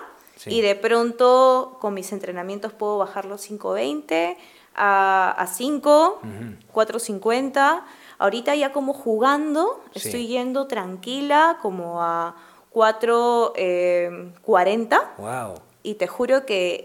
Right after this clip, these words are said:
Speaker 2: es algo que me sorprende y me motiva, ¿no? A seguir mejorando, seguir mejorando. No sé hasta cuánto me du-, o sea, hasta
Speaker 1: Ujú.
Speaker 2: cuándo me dure,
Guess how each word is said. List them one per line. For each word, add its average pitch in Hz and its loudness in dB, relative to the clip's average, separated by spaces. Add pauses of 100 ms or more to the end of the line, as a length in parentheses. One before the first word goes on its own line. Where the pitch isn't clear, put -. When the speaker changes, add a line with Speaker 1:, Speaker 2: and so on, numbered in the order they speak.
(220)
Speaker 2:
es - -14
algo 196 -2
que 202 -6
me 185 -8
sorprende 202 -2
y 208 -4
me 180 -4
motiva, 180 2
¿no? 185 -4 (300)
A 220 2
seguir 233 0
mejorando, 233 2
seguir 190 -6
mejorando. 196 -6 (400)
No 403 -2
sé 427 2
hasta 359 2
cuánto 269 2
me 240 0
du-, 202 0
o - -6
sea, 175 -6
hasta - -8
Speaker 1:
Ujú. 170 -8
Speaker 2:
cuándo 208 0
me 180 -4
dure, 190 -2